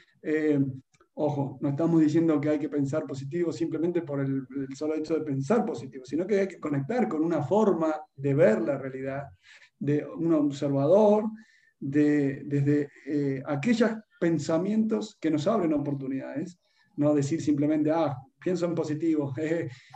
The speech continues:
eh, se me está cayendo el mundo de encima, pero yo <laughs> estoy con una sonrisa". No, vamos a transitar momentos de, de, de malestar, momentos negativos. Es común, justamente recién estábamos hablando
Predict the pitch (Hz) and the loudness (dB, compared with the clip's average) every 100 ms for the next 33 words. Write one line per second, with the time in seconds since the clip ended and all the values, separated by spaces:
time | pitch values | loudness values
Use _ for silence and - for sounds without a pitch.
0 | - 147 151 147 139 160 156 196 185 190 | -6 -2 0 0 -2 -2 2 4 4 4
1 | 190 190 190 180 170 165 202 220 214 208 | 4 4 6 6 6 4 6 8 6 4
2 | 147 139 143 160 143 151 139 135 175 170 | 2 2 2 -2 -2 0 0 -2 -2 0
3 | 175 147 151 156 143 190 196 - 170 _ | 2 2 0 -2 -4 -2 -2 -2 -6 _
4 | _ _ 143 220 247 170 165 160 160 143 | _ _ 4 6 6 4 0 0 0 0
5 | 151 165 151 147 156 151 143 151 143 - | 0 0 0 0 0 0 0 -2 -6 -12
6 | - _ - 139 151 151 139 131 127 135 | -20 _ -12 -4 0 2 2 0 -4 -4
7 | 139 135 131 135 135 135 123 208 208 202 | -2 -2 -2 0 0 0 2 6 8 8
8 | 190 156 151 151 147 135 135 143 208 - | 6 4 0 -2 -6 -8 -8 -2 -2 -4
9 | - 151 - 143 170 247 180 175 226 202 | -4 -6 -4 -4 2 2 2 -4 -4 -2
10 | 175 175 147 139 143 147 143 135 156 156 | 0 -2 -2 -2 -2 -2 -2 -2 -2 -2
11 | 139 | -4